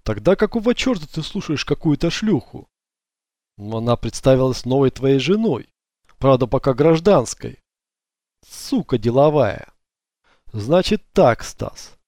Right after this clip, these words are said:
Забудь о её приходе. Я ей ничего не поручал». «Понял.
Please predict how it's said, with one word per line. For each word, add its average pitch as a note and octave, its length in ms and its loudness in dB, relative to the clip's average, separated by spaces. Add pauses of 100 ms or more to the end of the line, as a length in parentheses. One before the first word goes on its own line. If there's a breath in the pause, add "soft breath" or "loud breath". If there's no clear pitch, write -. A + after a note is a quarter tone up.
(240)
Забудь F3 460 0
о - 20 4
её B2 240 2
приходе. C#3+ 720 -4 (320)
Я C#3+ 260 4
ей A#3 80 4
ничего C#3+ 400 0
не A#2+ 80 -4
поручал». D#3 760 -4 (680)
«Понял. C#3 480 -2